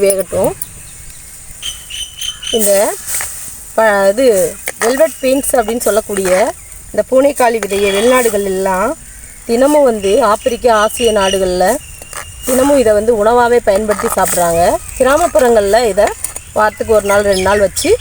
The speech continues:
சாப்பிடுவாங்க. இது நரம்பு பிரச்சனை, கை கால் வலி, கை கால் நடுக்கம், வயசானவங்களுக்கு இந்த தலையெல்லாம் நடுங்கும் பாத்தீங்களா,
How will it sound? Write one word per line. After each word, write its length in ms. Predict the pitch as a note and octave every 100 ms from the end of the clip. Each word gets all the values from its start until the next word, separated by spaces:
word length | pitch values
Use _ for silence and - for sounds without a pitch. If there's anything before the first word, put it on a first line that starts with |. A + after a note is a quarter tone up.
| - - - -
சாப்பிடுவாங்க. 500 | G#3 F#3+ F3 E3 F3+ A#3 - - - - - - - - - - - - - - - - _ _ _ _ _
இது 160 | A#3+ A#3
நரம்பு 360 | C4+ A#3 D#4+ F#4 C4+
பிரச்சனை, 400 | B3 - A#3+ A3 A3 A3+
கை 120 | A3 B3+
கால் 240 | C4+ B3+
வலி, 320 | G#3+ G3 G#3+ G#3+ -
கை 100 | G3
கால் 240 | A#3+ B3 A#3
நடுக்கம், 600 | G3 G#3 B3+ B3+ A3 G3 G3 - -
வயசானவங்களுக்கு 800 | G#3 A#3+ D#4 E4+ D4 A#3+ G#3+ G3 A#3+
இந்த 120 | A3 G#3
தலையெல்லாம் 480 | G#3+ C4+ B3+ B3 G#3+
நடுங்கும் 320 | G#3 B3+ A#3
பாத்தீங்களா, 460 | G3 F3+ F3 F3+